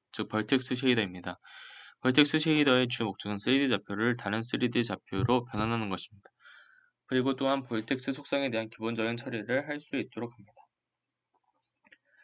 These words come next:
프리미티브 어셈블리 단계에서는 프리미티브를 구성하고 프리미티브 도형의 모든 점들을 조립하는 벌텍스 쉐이더로부터 입력값으로 모든 벌텍스들을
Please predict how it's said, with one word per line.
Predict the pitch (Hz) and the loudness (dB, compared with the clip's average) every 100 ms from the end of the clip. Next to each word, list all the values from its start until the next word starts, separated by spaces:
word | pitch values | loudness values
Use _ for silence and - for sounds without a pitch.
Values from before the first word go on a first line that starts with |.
| _ _ _ _ _ _ _ | _ _ _ _ _ _ _
프리미티브 | - 170 165 165 156 | 2 2 2 0 0
어셈블리 | 107 - 143 139 135 | 0 0 -2 0 0
단계에서는 | 107 104 104 101 104 104 | -2 -2 -6 -6 -8 -8
프리미티브를 | 104 139 139 127 127 120 113 120 135 127 | -4 -4 -2 -4 -6 -4 -2 0 -2 -2
구성하고 | - 110 98 95 95 | -6 -6 -6 -8 -10
프리미티브 | - 139 131 131 127 131 | -6 -4 -4 -6 -4 -4
도형의 | 117 104 104 117 | -4 -6 -4 -6
모든 | 107 101 110 117 | -6 -6 -4 -6
점들을 | 107 101 104 101 101 127 131 | -8 -10 -6 -6 -4 -4 -4
조립하는 | 117 117 - 107 113 | -4 -8 -6 -8 -8
벌텍스 | 107 98 - 107 - 117 | -8 -10 -8 -10 -6 -6
쉐이더로부터 | 113 127 123 123 101 101 101 - 127 | -6 -4 -4 -4 -6 -8 -8 -10 -8
입력값으로 | - 104 101 107 - 98 - - 120 | -6 -8 -8 -8 -8 -12 -10 -6 -6
모든 | 104 98 101 - 139 160 _ - - _ _ _ _ _ | -6 -8 -8 -8 -8 -10 _ -20 -20 _ _ _ _ _
벌텍스들을 | 117 117 123 123 - 107 101 - | -4 0 -2 -2 -6 -4 -6 -8